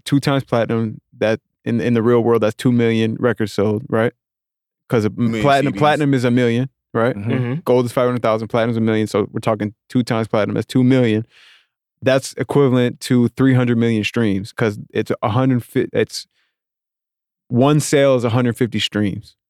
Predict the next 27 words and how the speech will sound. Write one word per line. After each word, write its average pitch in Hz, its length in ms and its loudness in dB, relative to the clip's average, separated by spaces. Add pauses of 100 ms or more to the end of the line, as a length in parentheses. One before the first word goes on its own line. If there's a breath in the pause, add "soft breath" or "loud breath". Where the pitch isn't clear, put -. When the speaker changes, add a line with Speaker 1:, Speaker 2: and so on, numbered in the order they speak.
(300)
Speaker 2:
Okay, 85 300 -6
Speaker 1:
And 110 100 0
Speaker 2:
so 95 40 0
Speaker 1:
to, 90 60 2
and 127 80 2
Speaker 2:
a - 40 -2
hundred 113 280 -2
fifty 110 240 -6
streams 95 380 -8
equals 87 260 -10
one 92 140 0
Speaker 1:
equals 123 200 0
Speaker 2:
C 98 40 -4
D. 127 60 4
Speaker 1:
one 120 120 2
record 120 160 4
Speaker 4:
One 127 120 2
Speaker 1:
sale. 107 240 2
Speaker 4:
C 95 80 0
D. - 60 -4
Speaker 1:
And 120 80 0
now 120 140 0
that 117 120 0
Speaker 2:
Okay. 117 100 0
Speaker 1:
they 117 40 0
count 117 360 -2
streams, 113 520 -2